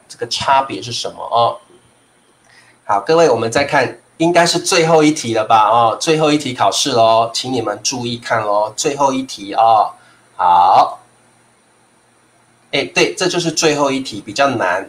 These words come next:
哦，这最后一题比较难哦，哦。理查老师先念一下题目，他一到火车站，火车巴拉巴拉巴拉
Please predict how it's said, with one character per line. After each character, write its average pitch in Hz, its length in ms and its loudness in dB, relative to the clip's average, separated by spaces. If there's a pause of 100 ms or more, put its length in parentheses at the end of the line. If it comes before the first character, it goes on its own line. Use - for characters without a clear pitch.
哦， 107 220 -4
这 156 120 -4
最 151 220 -2
后 147 120 0
一 143 40 -2
题 127 140 -10
比 101 140 -12
较 120 160 0
难 90 280 -4
哦， 95 80 -6
哦。 104 360 0 (320)
理 113 100 -10
查 117 160 2
老 110 120 4
师 143 140 -4
先 139 300 -4
念 135 240 0
一 113 60 -8
下 120 180 0
题 104 220 -8
目， 120 300 -6 (440)
他 160 540 4 (580)
一 127 300 -8
到 147 440 4 (420)
火 104 320 -4
车 156 340 -2
站， - 380 -2 (1700)
火 101 300 -2
车 185 560 -2 (540)
巴 123 100 6
拉 127 140 6
巴 120 180 2
拉 120 160 4
巴 120 180 -2
拉 120 300 -4